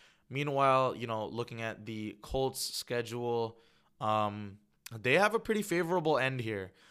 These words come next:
They have two games against the Falcons and the Raiders, and then, you know, a game against the Texans.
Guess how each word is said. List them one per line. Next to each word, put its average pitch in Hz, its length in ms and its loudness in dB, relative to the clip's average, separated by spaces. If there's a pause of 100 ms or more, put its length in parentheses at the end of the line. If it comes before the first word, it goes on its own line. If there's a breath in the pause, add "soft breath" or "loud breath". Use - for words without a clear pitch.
(120 soft breath)
They 117 80 -2
have 117 80 0
two 208 240 2
games 170 520 0
against 120 300 -2
the 113 80 -4
Falcons 131 600 2
and 127 120 -4
the 117 60 2
Raiders, 113 680 2
and 113 160 -6
then, 110 160 -4
you 110 100 -4
know, 104 340 -2 (200)
a 113 60 -4
game 117 220 -2
against 113 220 -2
the 107 80 -6
Texans. 101 600 -6